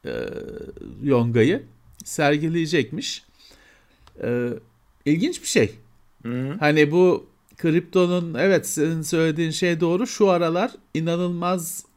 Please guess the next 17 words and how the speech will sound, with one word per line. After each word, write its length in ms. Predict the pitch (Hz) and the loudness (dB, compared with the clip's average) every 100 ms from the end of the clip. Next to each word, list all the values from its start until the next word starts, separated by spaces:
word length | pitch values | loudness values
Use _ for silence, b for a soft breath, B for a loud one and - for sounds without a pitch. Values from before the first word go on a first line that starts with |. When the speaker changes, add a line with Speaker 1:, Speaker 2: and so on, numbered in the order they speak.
| _ - | _ -4
Speaker 1:
ateş 520 | 151 175 151 - - | 0 2 2 0 0
altında 800 | 123 120 120 117 110 101 87 - _ _ _ _ _ | 2 2 0 -4 2 2 2 -2 _ _ _ _ _
kripto 720 | - 135 123 - 123 107 - _ _ - | -2 0 -2 -2 2 2 0 _ _ 0
paralar, 460 | 117 110 110 98 - - - | 2 4 4 2 -4 -20 -14
e, 40 | - - - - - - | -12 -12 -14 -20 -12 -4
enerji 380 | 123 131 127 127 | 0 2 0 -4
tüketiminden 600 | - 135 135 123 135 127 | -2 0 0 0 0 0
ötürü, 400 | 104 98 127 262 | 0 0 -2 0
yarattıkları 640 | 110 110 113 - 110 117 117 | 0 0 -2 -6 -6 -2 0
enerji 400 | 110 110 113 113 | 0 0 -4 -6
tüketiminden 580 | - 113 120 117 120 117 | -8 -8 -4 -2 0 -2
ötürü. 400 | 95 113 190 - _ B B B B B B B B - - _ - - _ 139 | 0 0 0 -2 _ B B B B B B B B -20 -20 _ -20 -20 _ 4
Bilmiyorum 500 | 156 185 202 175 151 | 6 6 4 4 4
o 140 | 160 | 6
oyunu 380 | 160 165 165 180 | 6 4 2 2
değiştirir 600 | 156 151 - - 180 196 | 4 2 0 0 4 4
mi? 260 | 135 127 | 4 0